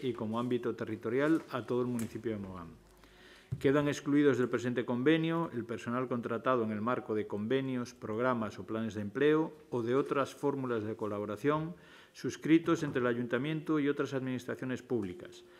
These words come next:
salvo lo preceptuado en el ca-, en el capítulo doce, artículo doce uno, en cuanto al régimen retributivo se refiere,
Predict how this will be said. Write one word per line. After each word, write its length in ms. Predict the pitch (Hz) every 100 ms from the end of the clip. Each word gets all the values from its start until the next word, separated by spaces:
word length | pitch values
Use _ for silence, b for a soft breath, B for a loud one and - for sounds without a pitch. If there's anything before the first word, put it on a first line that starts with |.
| B
salvo 400 | B - 123 113 117
lo 100 | 117
preceptuado 640 | 110 - 107 - 139 123
en 80 | 107
el 120 | 101
ca-, 140 | 92 -
en 120 | 123
el 100 | 110
capítulo 480 | 104 104 123 - 107
doce, 400 | 110 131 - 95
artículo 540 | - 107 - 120 120 107
doce 260 | 104 107
uno, 380 | 120 151 151 165 B B B
en 120 | 117 113
cuanto 300 | 120 113 113
al 140 | 107
régimen 420 | 139 135 135 127
retributivo 720 | 113 110 113 113 117 135 135
se 120 | 127
refiere, 520 | 110 101 104 85 85